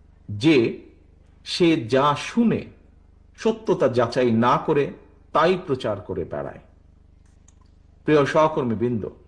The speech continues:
সম্মানিত উপস্থিতিবৃন্দ, আমরা অনেককেই আজকে ধর্মীয় অবস্থান থেকে, ধর্মীয় অবস্থান থেকে অনেককে আমরা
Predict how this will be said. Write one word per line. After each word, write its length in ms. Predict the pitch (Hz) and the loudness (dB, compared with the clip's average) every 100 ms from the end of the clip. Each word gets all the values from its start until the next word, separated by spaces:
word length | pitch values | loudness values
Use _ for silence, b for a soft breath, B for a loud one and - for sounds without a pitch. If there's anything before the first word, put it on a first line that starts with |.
| - - - _ _ _ _ _ _ | -20 -20 -20 _ _ _ _ _ _
সম্মানিত 400 | 143 139 127 113 | -4 -2 -2 -2
উপস্থিতিবৃন্দ, 720 | 107 110 - 123 101 107 104 - - - _ - _ _ _ - _ - _ _ _ - _ _ _ - | -6 -6 -8 -6 -4 -4 -6 -8 -14 -20 _ -20 _ _ _ -20 _ -20 _ _ _ -20 _ _ _ -2
আমরা 220 | 139 170 | 2 4
অনেককেই 480 | 175 190 233 - 175 202 - - _ - | 4 4 2 0 -2 -2 -10 -20 _ -2
আজকে 360 | 156 - 156 127 - - - - _ _ _ - | -2 0 0 0 -2 -16 -20 -20 _ _ _ -20
ধর্মীয় 640 | 98 98 131 151 185 202 196 151 135 | -10 -4 2 2 2 2 2 2 2
অবস্থান 420 | 196 196 190 147 | 0 0 -4 -4
থেকে, 300 | 117 104 - - - - - _ _ _ - | -6 -12 -14 -16 -20 -20 -20 _ _ _ -14
ধর্মীয় 520 | 104 139 185 208 202 | -2 2 2 4 2
অবস্থান 480 | 147 170 190 202 170 | 4 2 0 -4 -6
থেকে 260 | 151 127 104 - - - _ | -6 -8 -8 -10 -16 -20 _
অনেককে 380 | - 160 175 - | 0 0 0 -2
আমরা 200 | 135 113 | 0 0